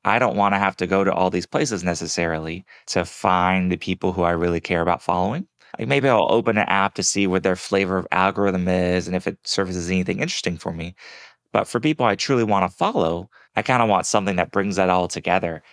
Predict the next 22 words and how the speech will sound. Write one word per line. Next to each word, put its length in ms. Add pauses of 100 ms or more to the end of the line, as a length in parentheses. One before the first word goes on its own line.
(200)
in 120
a 80
way 360
that, 280
um, 500 (120)
again, 460 (280)
as 120
someone 160
who 80
runs 220
a 40
network 320
like 100
Tumblr, 440
like, 160
I 80
know 340
this 240
is, 240
like, 180
a 60
trade-off 680